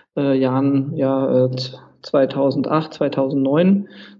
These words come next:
bis zweitausendzwölf und habe mich da sehr viel mit, äh, solchen Schwarmintelligenz-Themen beschäftigt. Kam dann ja zum Crowdfunding, war da jetzt auch dreieinhalb bis vier Jahre sehr aktiv.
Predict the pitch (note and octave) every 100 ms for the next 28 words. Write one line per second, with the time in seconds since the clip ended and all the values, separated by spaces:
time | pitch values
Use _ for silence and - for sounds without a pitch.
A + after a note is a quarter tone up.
0 | - D#3 - C#3+ C#3+ C3+ C3+ - C3+ D#3
1 | G3 G3 D#3+ D3 - - C#3 C#3 C#3 -
2 | D#3 C#3+ - - D3+ C3+ C3 C#3 C#3 -
3 | C#3 C3+ C3 - C3+ D3+ D3+ D3+ C#3+ C#3+
4 | C#3 - C#3+ C#3 - G2+ - F#3 - -
5 | _ _ _ _ _ - C#3+ C3+ C#3+ C3+
6 | - C#3 - D#3 G3 - F3+ F3 E3+ F3
7 | F3 - - - D3 C3+ C#3+ D#3 D3+ -
8 | D3 C#3+ - D#3 D3+ D3 D3+ - - D3
9 | D3 D3 D3+ C#3+ C#3+ D3 - - D#3 E3
10 | F3